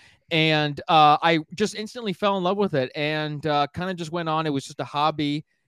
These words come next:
And then I really wanted to try and, uh, pursue it and just, you know, just see what happens. You know what I mean? And, um, so, uh,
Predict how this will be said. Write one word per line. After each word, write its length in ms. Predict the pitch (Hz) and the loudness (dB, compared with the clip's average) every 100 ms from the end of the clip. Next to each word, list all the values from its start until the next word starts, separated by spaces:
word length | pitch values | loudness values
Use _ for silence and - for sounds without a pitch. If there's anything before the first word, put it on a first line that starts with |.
| - | -10
And 180 | 147 147 | -8 -4
then 300 | 147 147 147 | -2 -4 -4
I 480 | 151 151 151 147 147 | -2 0 0 -2 -6
really 280 | 143 165 185 | -6 -6 -4
wanted 300 | 165 165 170 | -2 0 -2
to 120 | 160 | -6
try 500 | 139 - 165 165 160 - | -8 -2 0 2 -2 -4
and, 420 | 143 139 135 131 | -4 -4 -6 -4
uh, 200 | 131 127 | -2 -2
pursue 480 | - 120 - 196 196 | -4 -10 2 6 6
it 180 | 190 _ _ - | 2 _ _ -6
and 220 | 139 135 | -6 -6
just, 280 | 139 135 - - | -8 -12 -14 -6
you 100 | 202 | -2
know, 100 | 165 | -2
just 220 | 165 226 | -4 -14
see 80 | 294 | -6
what 100 | 277 | -2
happens. 480 | 240 285 - 135 123 | 0 0 0 -2 -2
You 60 | |
know 60 | 156 | -4
what 80 | 170 | -4
I 60 | |
mean? 260 | 165 190 190 175 | -6 -8 -10 -10
And, 300 | 165 160 160 | -8 -4 -2
um, 300 | 160 156 143 _ _ - | -2 -4 -10 _ _ -20
so, 380 | - 190 170 - | -10 -8 -6 -4
uh, 360 | 165 156 156 | -4 -2 -4